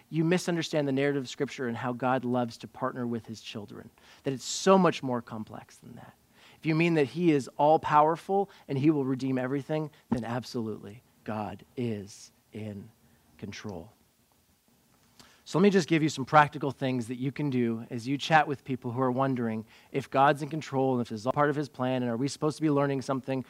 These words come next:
from all the crises that we see around us. Number one, do sit with people in the midst of their pain and feel the emotions that they're feeling as they wrestle with feeling out of control. Wow, this is so hard.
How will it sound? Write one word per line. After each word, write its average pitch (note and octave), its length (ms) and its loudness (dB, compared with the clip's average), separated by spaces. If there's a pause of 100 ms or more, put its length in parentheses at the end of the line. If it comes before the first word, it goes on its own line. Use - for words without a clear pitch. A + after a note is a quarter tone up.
(140)
from C3 140 -4
all C3+ 160 2
the D3 80 0
crises C3+ 460 0
that B2 120 -4
we C3+ 100 -4
see B2+ 260 -2
around A2 340 -2
us. G#2+ 200 -14
Number D#3+ 180 4
one, C#3+ 280 6 (640)
do G3 320 8
sit F#3 340 2
with F3+ 200 4
people C#3+ 600 2 (180)
in D#3 120 2
the D3+ 60 4
midst C#3+ 300 2
of D#3+ 120 0
their E3 140 0
pain C#3 580 -6
and C3 200 -6
feel D#3 600 0
the C3+ 140 -2
emotions B2+ 600 -2
that A#2+ 180 -4
they're C3+ 140 -2
feeling A2+ 540 -6 (240)
as B2+ 180 -6
they C#3 220 2
wrestle C3 440 0
with A#2 140 -4
feeling A#2+ 480 -6
out B2 320 -2 (420)
of B2 140 -4
control. A#2 500 -8 (520)
Wow, - 520 0 (600)
this D#3 220 -4
is D3+ 100 -6
so D#3+ 440 0
hard. C3+ 460 -6